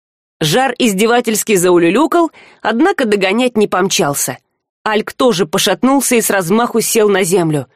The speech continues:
Уперся в нее руками, свесив голову и тяжело дыша, словно его мутило. Из носа капало темным. Вор наклонился над ним. «Эй,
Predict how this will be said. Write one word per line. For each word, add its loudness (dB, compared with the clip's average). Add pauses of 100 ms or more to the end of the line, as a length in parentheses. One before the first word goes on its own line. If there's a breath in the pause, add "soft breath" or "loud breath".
(360 loud breath)
Уперся 0
в 2
нее 4
руками, 2
свесив -2
голову 2
и 0
тяжело 2
дыша, 0 (260 loud breath)
словно 2
его 2
мутило. 0 (580)
Из 0
носа 2
капало 0
темным. -4 (1300)
Вор 0
наклонился 0
над 0
ним. 0
«Эй, -2